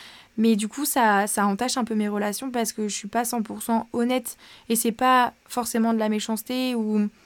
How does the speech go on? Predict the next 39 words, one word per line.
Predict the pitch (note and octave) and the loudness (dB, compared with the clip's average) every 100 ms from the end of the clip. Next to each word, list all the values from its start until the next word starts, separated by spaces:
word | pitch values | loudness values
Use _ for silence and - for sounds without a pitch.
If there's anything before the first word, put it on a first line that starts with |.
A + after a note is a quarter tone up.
| _ _ _ | _ _ _
enfin, | - | -6
c'est | A#3+ | -2
pas | C4+ | -2
quelque | D4 C#4+ | -2 -2
chose | C#4 B3 | -4 -2
de | |
négatif | B3 A#3 A#3+ A#3+ C4+ C4 | -2 -2 -2 -4 -6 -2
envers | A#3 A3+ | 0 0
mes | A3 A3 | 0 2
amis. | G#3+ A#3+ D4 | 0 0 0
C'est, | - A3+ G#3 G#3+ - _ _ _ | 0 0 0 -2 -6 _ _ _
c'est, | - - A3+ G#3+ G3+ G3+ G#3 - | -10 -2 0 2 2 0 -2 -4
en | G#3 | -4
fait, | C4+ C4+ - _ _ _ _ | -4 -6 -10 _ _ _ _
c'est | G#3+ A#3 | -4 2
une | A3+ | 4
manière | A3 A#3 A#3 | 4 2 -2
pour | A3+ | -2
moi | A#3+ C4 | -2 0
d'éviter | A#3 G#3+ G#3 - A3+ A3 - | 0 -2 -4 -2 -2 -2 -4
le | - A3+ A3 | -2 0 2
conflit. | A3+ G#3+ - B3 D4 - - - _ - | 0 -2 -2 -2 -2 -4 -18 -20 _ -2
Et | A#3+ A#3 | 2 4
en | G#3+ | 4
fait, | G3 B3+ - | 2 -2 -6
de, | G3+ G#3 G3+ | -6 -4 -2
j'ai | G3 G3+ | -2 -2
pas | A3+ | 0
envie | A3 G#3+ | -2 -2
de | G3+ | -2
les | |
perdre, | G3 A#3+ B3+ | -2 0 -2
j'ai | A3+ | -2
pas | G#3 | -6
envie | G3+ | -4
de | |
les | G3 | -6
froisser. | - G#3+ G#3 B3 B3 | -4 -6 -4 -4 -4
J'ai, | G#3+ G3+ | -2 -2